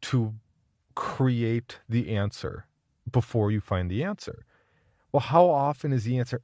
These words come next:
ever something that you thought of? And how often is it a letdown from what you wanted it to be?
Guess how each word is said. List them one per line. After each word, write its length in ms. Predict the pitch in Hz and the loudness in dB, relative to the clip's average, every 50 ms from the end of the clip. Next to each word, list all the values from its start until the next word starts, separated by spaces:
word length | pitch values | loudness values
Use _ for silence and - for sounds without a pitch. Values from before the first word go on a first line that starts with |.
| _ _ - | _ _ -4
ever 300 | 135 147 143 160 170 147 | -2 0 0 0 0 0
something 440 | - - - 135 127 - 135 127 120 | -2 -2 -2 -2 -2 0 0 0 0
that 100 | 113 - | 0 -2
you 100 | 104 98 | -6 -8
thought 340 | - - 110 104 107 95 | -4 0 0 2 2 0
of? 280 | 78 - 71 85 - _ _ _ _ _ _ - | -2 -4 -8 -14 -16 _ _ _ _ _ _ 0
And 100 | 120 123 | 2 4
how 100 | 147 160 | 4 4
often 320 | 160 151 143 - 143 135 | 4 2 2 2 0 0
is 120 | 120 101 | 2 0
it 80 | 117 107 | 0 -2
a 40 | 98 | -2
letdown 540 | 90 95 113 123 - - 117 101 98 98 92 | 0 0 0 0 0 0 0 0 0 0 -2
from 200 | - - 113 107 | -2 0 0 0
what 180 | 101 95 - | 0 0 -2
you 80 | 107 95 | -4 -6
wanted 460 | 82 80 104 127 135 120 95 80 76 | -2 0 2 2 2 2 0 -2 -6
it 120 | 73 - - | -8 -12 -14
to 80 | - | -16
be? 260 | - - - - - | -14 -14 -14 -14 -16